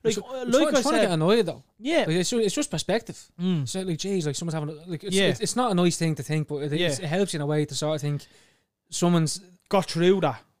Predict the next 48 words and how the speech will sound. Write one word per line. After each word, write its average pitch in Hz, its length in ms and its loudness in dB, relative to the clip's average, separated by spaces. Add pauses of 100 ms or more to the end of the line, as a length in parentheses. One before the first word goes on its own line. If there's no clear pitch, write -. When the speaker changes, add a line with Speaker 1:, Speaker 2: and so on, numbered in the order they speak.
Speaker 1:
If 202 100 -2
Speaker 2:
Yeah. 190 60 4
Speaker 1:
they 214 160 4
can 214 120 -6
get 185 160 2
through 180 180 2
that, 151 120 0
I 165 160 0
can 151 120 -6
get 147 160 -2
through 147 240 0
this, 147 240 -6
you 139 80 -8
know 156 80 -4
what 196 60 2
I 185 40 2
Speaker 2:
Yeah. 185 40 2
Speaker 1:
mean? 180 200 0
And 196 160 0
that's 285 200 2
why, 262 380 4 (200)
that 277 260 2
is 233 100 0
the 226 120 0
main 240 320 2
reason 220 340 0
why 196 120 2
it's 175 140 -2
important. 202 520 -2
It's 143 120 -10
Speaker 2:
Mm. - 40 -8
Speaker 1:
so 269 220 2
important 202 460 -2 (280)
for 160 120 -6
people 160 260 -2
to 151 60 -4
share 262 260 0
their 277 80 -2
stories. 147 580 -6
Speaker 2:
Yeah. 143 120 -10 (260)
Speaker 1:
Do 175 80 -6
you - 40 -4
know 233 100 0
what 269 60 0
I - 20 -4
mean? 269 220 0 (240)
Like, 220 180 0 (120)
i-, 247 120 -4